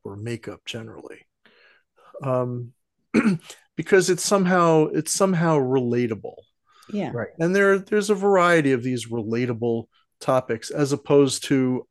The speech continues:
Speaker 1: I don't know, the geomorphology of a floodplain, which is not, <laughs>
Speaker 2: Good
Speaker 1: not,
Speaker 2: example.
Speaker 1: not,
Speaker 3: Right.
Speaker 1: not so relatable necessarily, <laughs> unless there's a, unless you're being flooded or something.
Speaker 2: Well, yeah.
Speaker 1: But
Speaker 3: Well, I was gonna say it's becoming more, much more relatable,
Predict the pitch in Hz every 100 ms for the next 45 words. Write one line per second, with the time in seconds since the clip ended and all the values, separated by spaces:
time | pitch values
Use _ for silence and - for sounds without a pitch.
0 | _ 135 165 131 127 110 110 135 165 151
1 | 147 - 127 131 110 120 110 104 - 120
2 | 113 - 92 76 123 - 170 180 196 262
3 | 262 - 320 - _ - - - 339 220
4 | - 214 208 - - 240 143 - - -
5 | - 196 247 - 208 233 - 220 233 196
6 | 156 143 143 131 139 143 147 - 185 220
7 | 175 - 175 160 180 156 - 190 156 147
8 | - - - - _ 165 170 - 170 151
9 | 139 - - 123 143 156 117 117 - 220
10 | 180 196 196 143 135 202 202 - 214 190
11 | 247 180 160 196 - 208 185 170 160 214
12 | 185 156 180 - 147 160 185 147 120 110
13 | 104 104 113